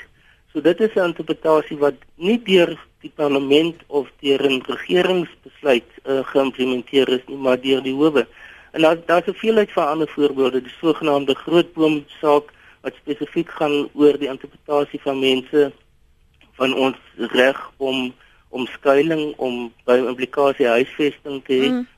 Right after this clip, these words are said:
Speaker 1: Wat, wat is die implikasies daarvan en veral die verantwoordelikhede vir die regering in daardie geval? En dan wat ons sien, 'n ander aspek is, is ek dink wat die regering baie dikwels nou deesdae na verwys,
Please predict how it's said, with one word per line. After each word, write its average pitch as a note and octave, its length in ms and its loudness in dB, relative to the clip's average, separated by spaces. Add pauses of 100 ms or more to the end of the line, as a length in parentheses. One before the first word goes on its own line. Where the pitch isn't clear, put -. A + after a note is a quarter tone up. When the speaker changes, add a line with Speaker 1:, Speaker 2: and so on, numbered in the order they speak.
(100)
Speaker 1:
Wat, C3+ 160 0 (100)
wat C#3 200 0
is D3+ 100 -10
die D3 100 -6
implikasies C#3+ 720 -4
daarvan C#3 400 -2
en C#3+ 140 -4
veral - 300 2
die D#3+ 80 -6
verantwoordelikhede C#3+ 840 0
vir C3 140 -8
die B2 120 -8
regering E3 580 -2 (420)
in C3 80 -16
daardie B2+ 320 0
geval? A#2 400 -8 (600)
En E3 140 2
dan F3+ 160 2
wat G3+ 140 2
ons F#3 220 -2
sien, G#3 200 0
'n D#3 140 2 (100)
ander G#3+ 260 0
aspek D#3 460 -4
is, C#3+ 220 -2 (220)
is - 160 -8
ek C3+ 140 -6
dink D#3+ 220 0
wat D3+ 180 2
die C#3 140 -4 (180)
regering F#3 480 0
baie D3 240 2
dikwels C#3+ 380 0
nou C3 240 2
deesdae C#3 420 -2
na B2+ 140 -4
verwys, B2+ 480 -2